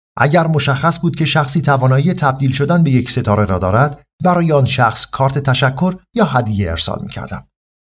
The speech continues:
من به وی پیام می‌دادم: «راه‌های زیادی برای پیمودن پیش روی، راه‌های زیادی برای پیمودن پیش روی داری. شنیدم که در کارت بسیار موفق هستی.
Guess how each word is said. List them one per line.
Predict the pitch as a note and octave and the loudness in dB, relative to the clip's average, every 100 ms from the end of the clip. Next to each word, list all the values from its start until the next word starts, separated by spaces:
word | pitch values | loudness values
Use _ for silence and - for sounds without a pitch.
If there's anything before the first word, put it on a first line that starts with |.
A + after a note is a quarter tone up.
| - | 2
من | G#3 F#3+ | 4 4
به | C#3+ | 2
وی | A#2+ A2+ | 2 0
پیام | G2 A2+ B2 G2+ | 0 2 2 2
می‌دادم: | E2 - - - _ _ _ _ _ - | -4 -8 -12 -14 _ _ _ _ _ -4
«راه‌های | G#2 G#2+ F#2+ E3 F3 D#3 | 0 0 0 -2 0 0
زیادی | B2+ D#3 D#3 C#3+ | 0 0 0 2
برای | D3 D#3 F3 | 2 2 0
پیمودن | E3+ D3 C#3 C3+ B2 | 0 0 0 2 2
پیش | G#2 B2+ A#2 | 2 0 0
روی، | G#2 G2 - - _ _ _ - | 0 -2 -4 -14 _ _ _ -4
راه‌های | G#2 A#2 G2+ D3 F3 E3 | 2 2 2 0 0 0
زیادی | C3+ F#3 F#3+ E3 | 0 0 2 0
برای | C#3+ C#3 C#3+ | 0 0 0
پیمودن | C3 B2+ B2+ B2+ C3 | 2 2 2 4 2
پیش | A#2+ B2+ B2 | 2 0 0
روی | B2 B2 G2 | 0 0 -2
داری. | G2+ - D3 - _ _ _ - | -6 -10 -14 -18 _ _ _ -2
شنیدم | B2 A#2 A2 G#2+ G#2+ | 0 2 2 2 2
که | A2+ | 0
در | A2+ | 0
کارت | G#2+ A#2+ A2 A2 | 0 -2 -2 0
بسیار | B2 - D3 C#3+ | 0 2 2 4
موفق | C3+ B2+ B2+ D3+ C#3+ | 4 4 2 -2 -2
هستی. | A2 - G#2+ - | -4 -4 -8 -12